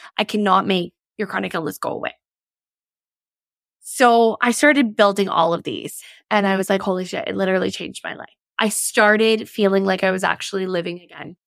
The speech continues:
I was making plans. I was prioritizing myself.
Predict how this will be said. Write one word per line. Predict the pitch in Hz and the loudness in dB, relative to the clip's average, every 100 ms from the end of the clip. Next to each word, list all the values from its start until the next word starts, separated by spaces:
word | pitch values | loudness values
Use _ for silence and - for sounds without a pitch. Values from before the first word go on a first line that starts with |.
| _ _ _ - | _ _ _ -4
I | 202 | 0
was | 196 | 2
making | 202 202 202 208 | 2 2 2 -2
plans. | 202 190 160 147 143 _ _ _ _ | -2 -2 -2 -6 -16 _ _ _ _
I | 202 196 | 2 2
was | 196 196 | 2 -2
prioritizing | - 202 196 196 196 196 196 | -2 0 2 0 -2 -2 -2
myself. | 185 185 190 - 180 - - | -4 -4 -6 -2 -2 -2 -10